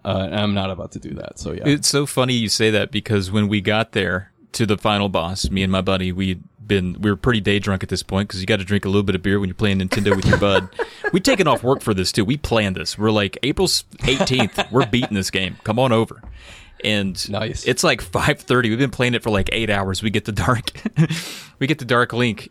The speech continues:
Speaker 2: and I see him come on screen, and I'm just like, "Shit, dude, I don't know what to do." And I'm just, like, holding down over in the corner. I'm like, "Dude, I don't even know how to hit him."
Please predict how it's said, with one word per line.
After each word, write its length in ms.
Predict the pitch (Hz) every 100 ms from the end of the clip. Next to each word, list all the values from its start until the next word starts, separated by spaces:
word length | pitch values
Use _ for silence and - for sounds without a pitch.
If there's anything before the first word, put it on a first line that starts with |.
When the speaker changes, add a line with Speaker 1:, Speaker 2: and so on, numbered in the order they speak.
| _
Speaker 2:
and 260 | 117 107 101
I 80 | 113
see 160 | - 151
him 100 | 131
come 160 | 131
on 80 | 113
screen, 340 | - 135 131 104
and 140 | 71
I'm 160 | 117 113
just 180 | 107
like, 200 | 110 95 -
"Shit, 320 | - - 156
dude, 160 | 131 131
I 60 |
don't 100 | 156
know 80 | 143
what 140 | 123
to 80 | 120
do." 180 | 120 147
And 80 | 104
I'm 80 | 107
just, 120 | 110
like, 100 | 104
holding 300 | 120 120 104
down 260 | 101 104 104
over 120 | 101
in 40 |
the 60 | 98
corner. 260 | - 120 110
I'm 60 |
like, 140 | 107 104
"Dude, 140 | 151
I 20 |
don't 80 | 135
even 140 | 156 131
know 60 |
how 120 | 127 117
to 80 |
hit 140 | 101 165
him." 160 | 98